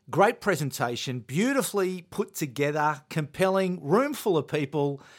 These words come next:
and he really landed it. And I thought, "Oh, maybe he is an Australian guy after all." And that's as it happened to be. He exactly was. But at the time, he was running content marketing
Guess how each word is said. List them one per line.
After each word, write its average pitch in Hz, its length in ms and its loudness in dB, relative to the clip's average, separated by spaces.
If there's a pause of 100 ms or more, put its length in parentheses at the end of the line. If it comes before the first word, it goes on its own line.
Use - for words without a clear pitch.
(280)
and 190 140 2
he 180 80 4
really 180 320 6
landed 143 460 0
it. 107 100 -6
And 135 80 -10
I 170 60 -8
thought, 240 220 -10
"Oh, 302 180 -10
maybe 320 280 -8
he 247 220 -4
is 233 140 -4
an 220 60 -2
Australian 165 580 -2
guy 139 220 -2
after 139 400 -4
all." 117 200 0
And 143 180 -2
that's 190 380 -2
as 135 180 -2
it - 180 -6 (280)
happened 127 360 -6
to 127 60 -6
be. 98 220 -6
He 117 180 -8
exactly 127 440 -6
was. 120 200 -4
But 165 120 0
at 185 80 2
the - 80 -8
time, 196 520 2 (320)
he 277 140 2
was 302 160 2
running 220 240 2
content 185 460 -6
marketing 160 480 -4